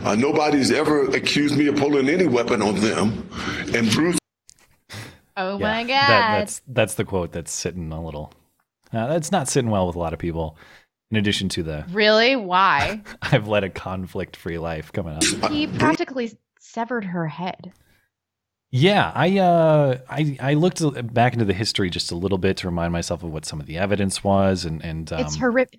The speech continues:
Speaker 2: So much evidence. I can't even believe it.
Speaker 3: But
Speaker 2: Still.
Speaker 3: per Johnny Cochran, that glove did not fit. You must quit, blonde. It was very clear.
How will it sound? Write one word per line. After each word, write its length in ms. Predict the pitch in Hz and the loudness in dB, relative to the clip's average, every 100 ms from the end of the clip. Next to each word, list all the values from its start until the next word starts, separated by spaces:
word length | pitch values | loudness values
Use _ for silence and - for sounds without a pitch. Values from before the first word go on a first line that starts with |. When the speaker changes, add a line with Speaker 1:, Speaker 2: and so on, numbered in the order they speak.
| - | -18
Speaker 2:
So 560 | - - - 220 359 349 | -14 -8 2 4 6 4
much 400 | 311 311 311 - | 6 4 2 0
evidence. 640 | 220 214 180 107 - - - _ - | 2 4 4 0 -4 -18 -20 _ -2
I 180 | 196 180 - | 0 0 -6
can't 280 | 180 240 247 | 0 4 4
even 260 | 226 214 160 _ _ 170 | 4 2 2 _ _ -2
believe 320 | 180 185 - | 2 2 2
it. 200 | - - _ | -2 -6 _
Speaker 3:
But 220 | - 110 131 | -2 2 4
Speaker 2:
Still. 260 | 98 - _ - | 2 0 _ -4
Speaker 3:
per 220 | 117 131 | 2 4
Johnny 300 | 131 131 139 | 4 2 0
Cochran, 460 | 131 156 185 107 98 | 0 -2 -2 0 0
that 180 | 107 | -2
glove 260 | 95 131 120 | -2 -2 0
did 160 | 107 107 | -2 0
not 220 | 107 101 | -2 -2
fit. 340 | 143 151 - _ _ _ _ | -4 -4 -6 _ _ _ _
You 180 | 98 104 | -4 -2
must 400 | 98 101 120 - | 0 -2 -6 -10
quit, 300 | - 110 67 | -8 -6 -6
blonde. 340 | - 73 73 78 _ _ _ _ _ 190 - | -8 -10 -10 -14 _ _ _ _ _ -12 -10
It 120 | 90 | -8
was 180 | 90 90 | -6 -2
very 280 | 101 101 104 | 2 2 2
clear. 360 | 98 76 71 | -2 -4 -6